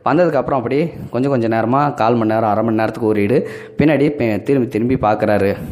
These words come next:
அதாவது வந்து பச்சை கலரா மாறி இருக்கா, மாறி இருக்கா அப்படின்னு சொல்லிட்டு. So, கொஞ்சம் வந்து, ஆம், டைம் ஆக ஆக அவருக்கு கொஞ்சம் பதட்டம் ஆகுது.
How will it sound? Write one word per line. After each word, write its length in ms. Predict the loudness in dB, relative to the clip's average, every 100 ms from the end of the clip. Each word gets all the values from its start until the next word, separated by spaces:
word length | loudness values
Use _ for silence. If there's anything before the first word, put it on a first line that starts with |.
| -8
அதாவது 260 | -2 2 2
வந்து 160 | 2
பச்சை 240 | -2 -2 -2
கலரா 260 | 0 0
மாறி 260 | 0 0 0
இருக்கா, 260 | -2 0 0
மாறி 260 | 0 -2
இருக்கா 260 | -2 -2 -2
அப்படின்னு 200 | 0 0
சொல்லிட்டு. 340 | 0 0 0 -2 -2 -16 -16
So, 220 | 0 0
கொஞ்சம் 280 | 2 2 2
வந்து, 380 | 2 4 2 2
ஆம், 460 | 0 0 0 -2 -2
டைம் 220 | 0 0
ஆக 320 | 0 0 0
ஆக 240 | 0 0
அவருக்கு 320 | 0 0 -2 -4
கொஞ்சம் 220 | -4 -2
பதட்டம் 340 | -4 -2 0
ஆகுது. 440 | 2 2 0 -2